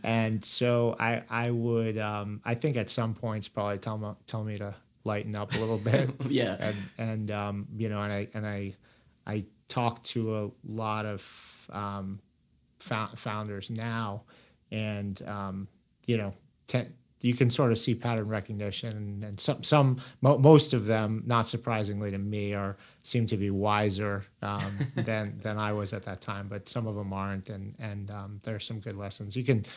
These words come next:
Speaker 1: you can listen, some people, I guess a good entrepreneur will probably listen, um, you know, to ten or twenty percent of it.
Speaker 2: <laughs> Right, right.
Speaker 1: Yeah.
Speaker 2: And so talk to me a little bit about that today. We're at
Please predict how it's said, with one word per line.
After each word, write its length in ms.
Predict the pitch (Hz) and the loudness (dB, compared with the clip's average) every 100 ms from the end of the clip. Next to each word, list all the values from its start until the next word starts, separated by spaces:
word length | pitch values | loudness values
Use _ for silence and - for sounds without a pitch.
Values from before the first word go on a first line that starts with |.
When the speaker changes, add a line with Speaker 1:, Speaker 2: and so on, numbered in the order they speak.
| - - _ | -18 -20 _
Speaker 1:
you 120 | 135 | 8
can 160 | 131 120 | 8 8
listen, 500 | 117 113 120 107 104 - _ _ _ - | 8 6 2 0 -4 -12 _ _ _ 0
some 220 | 143 131 | 4 6
people, 520 | 131 127 120 117 110 - _ - | 4 4 4 4 2 -8 _ 2
I 60 | |
guess 220 | 135 156 | 6 6
a 40 | 117 | 6
good 200 | 147 135 | 8 8
entrepreneur 560 | 123 123 - 113 110 | 8 4 2 2 4
will 80 | 107 | 2
probably 340 | 104 110 104 98 | 2 0 2 0
listen, 1000 | 98 104 104 98 - 101 101 98 98 113 | -2 -2 0 -2 -2 -2 -2 -2 -4 -6
um, 460 | 110 101 101 98 95 _ _ _ - | -8 -6 -8 -10 -12 _ _ _ -12
you 140 | 101 98 | -6 -4
know, 200 | 95 90 - | -4 -6 -10
to 100 | - | -12
ten 280 | - 117 101 | -4 -2 -2
or 80 | 92 | -6
twenty 320 | - 110 101 | -6 -6 -6
percent 420 | 113 113 139 113 | -6 -4 -2 -4
of 140 | 104 104 | -6 -8
it. 180 | 104 - - | -10 -6 -4
Speaker 2:
<laughs> 220 | - 147 123 | 0 0 4
Right, 300 | 107 101 - | 2 2 0
right. 240 | 113 101 | 2 2
Speaker 1:
Yeah. 420 | 95 - - - - | -2 -8 -18 -8 0
Speaker 2:
And 180 | 135 | 2
so 200 | 143 165 | 4 2
talk 420 | 151 - 180 190 - | 0 2 4 4 0
to 100 | 202 | 0
me 60 | |
a 80 | 165 | 2
little 180 | 151 139 | 4 4
bit 160 | 131 | 2
about 280 | 117 113 113 | 4 4 4
that 280 | 110 104 - | 2 0 0
today. 400 | - 107 95 85 | 2 4 4 2
We're 200 | 110 110 | 2 2
at 360 | 101 98 - | 2 0 -8